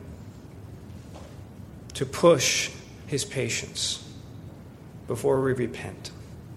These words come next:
Friends, receive the grace of God in Christ.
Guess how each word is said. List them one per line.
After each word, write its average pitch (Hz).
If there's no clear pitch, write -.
Friends, 147
receive 123
the 117
grace 135
of 120
God 143
in 123
Christ. -